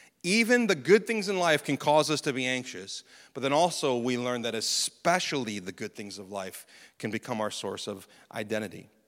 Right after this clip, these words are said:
Do you remember the story that I just read that the man says? He's like, "What's his problem?" His problem is he's successful. He's wildly <laughs> successful. He's not stressing over things like, "Well, how am I gonna pay my bills?"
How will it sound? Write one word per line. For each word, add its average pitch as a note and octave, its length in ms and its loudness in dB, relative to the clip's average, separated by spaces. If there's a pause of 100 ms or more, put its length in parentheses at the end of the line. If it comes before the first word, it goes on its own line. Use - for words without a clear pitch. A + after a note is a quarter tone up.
(520)
Do E3 80 -6
you F#3+ 60 4
remember B3 220 6
the D3 220 -4
story F3 360 4
that E3 120 6
I D#3 40 4
just D#3+ 180 -4
read D#3+ 200 4
that C#3 120 0
the C3+ 60 0
man C3+ 320 0
says? D#3 280 2
He's C#3+ 140 -4
like, A#2+ 320 -2
"What's F3+ 260 2
his A3+ 160 -2
problem?" A#2 540 -8 (440)
His F#3 180 2
problem A#3 400 6
is C3+ 120 -2
he's D3+ 160 -2
successful. D#3 600 -2 (340)
He's F3 200 -2
wildly G3 800 0
<laughs> - 0 -
successful. - 680 -6 (320)
He's A3 160 2
not B3 240 6
stressing F3+ 520 6
over C#3+ 180 6
things C#3 280 0
like, C3+ 120 2
"Well, A#2+ 100 -4
how C#3 160 -2
am D#3 100 -2
I D3 80 2
gonna C3 160 -2
pay C3 200 -4
my A2+ 140 -2
bills?" G#2+ 580 -6